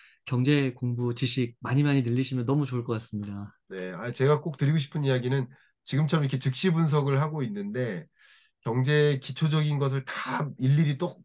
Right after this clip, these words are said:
Speaker 2: 매번 설명드릴 수가 없잖아요. 근데 여러분이 알고 즉시 분석을 들으시면 훨씬 더, 어, 재밌게 들으실 수 있을 거라 생각이 되고, 마치 이제 의학 드라마를 볼 때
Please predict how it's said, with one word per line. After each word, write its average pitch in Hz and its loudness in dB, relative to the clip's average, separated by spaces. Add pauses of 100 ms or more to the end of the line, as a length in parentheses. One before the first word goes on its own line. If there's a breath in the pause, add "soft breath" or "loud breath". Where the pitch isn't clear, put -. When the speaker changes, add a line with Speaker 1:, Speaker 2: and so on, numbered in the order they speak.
(120)
Speaker 2:
매번 120 2
설명드릴 156 2
수가 104 -10
없잖아요. 104 -6 (460)
근데 110 -6
여러분이 120 2
알고 151 6
즉시 135 -4
분석을 135 0
들으시면 110 -10 (120)
훨씬 190 -2
더, 147 0 (360 soft breath)
어, 98 -8
재밌게 131 2
들으실 117 -8
수 - -8
있을 - -8
거라 98 -6
생각이 123 -8
되고, 98 -12 (420 soft breath)
마치 123 0
이제 123 2 (240)
의학 139 4
드라마를 135 2
볼 101 -10
때 90 -6